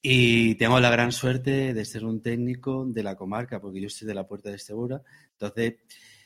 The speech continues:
tengo la gran suerte de conocer a casi todos los proyectos que hoy se presentan y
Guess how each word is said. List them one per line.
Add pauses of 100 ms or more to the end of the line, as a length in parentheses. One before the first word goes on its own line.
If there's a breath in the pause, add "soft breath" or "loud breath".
(200 soft breath)
tengo
la
gran
suerte
de
conocer
a
casi
todos
los
proyectos
que
hoy
se
presentan
y